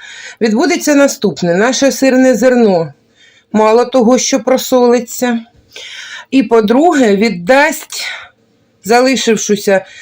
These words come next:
сиворотку, яка залишилася, не вийшла з ваших комочків, кусочків, шматочків, називайте хто як хоче.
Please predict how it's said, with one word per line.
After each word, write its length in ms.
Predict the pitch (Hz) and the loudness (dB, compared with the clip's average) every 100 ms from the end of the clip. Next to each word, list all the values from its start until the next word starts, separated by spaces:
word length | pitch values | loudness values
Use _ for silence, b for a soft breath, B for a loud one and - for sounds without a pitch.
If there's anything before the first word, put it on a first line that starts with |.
| B B - | B B -20
сиворотку, 880 | - 233 233 208 220 233 - 269 277 | -4 0 4 4 2 0 -4 -2 0
яка 340 | 240 233 233 | 0 0 0
залишилася, 1000 | 220 226 226 - 226 208 202 220 202 202 B B B B | 2 2 2 2 4 4 2 0 -2 -2 B B B B
не 360 | - 117 196 214 | -6 -2 2 4
вийшла 520 | 208 202 - 196 190 | 4 2 0 2 2
з 440 | 165 165 196 190 185 B _ _ b b b _ | 0 0 2 2 -2 B _ _ b b b _
ваших 560 | 185 196 196 196 - - _ _ _ _ - | 0 0 2 -2 -4 -14 _ _ _ _ -2
комочків, 800 | 226 214 214 220 - 220 202 | 0 4 2 0 -4 -2 -2
кусочків, 680 | 190 180 180 185 190 - 196 | -4 -4 -2 -2 -2 -6 -8
шматочків, 760 | - 165 156 170 185 - 175 160 | -4 -4 -2 -2 -4 -6 -6 -4
називайте 480 | 160 160 156 147 | -2 -2 -2 -4
хто 180 | 143 - | -6 -2
як 160 | 143 139 | -4 -4
хоче. 380 | 170 175 220 | -8 -6 -6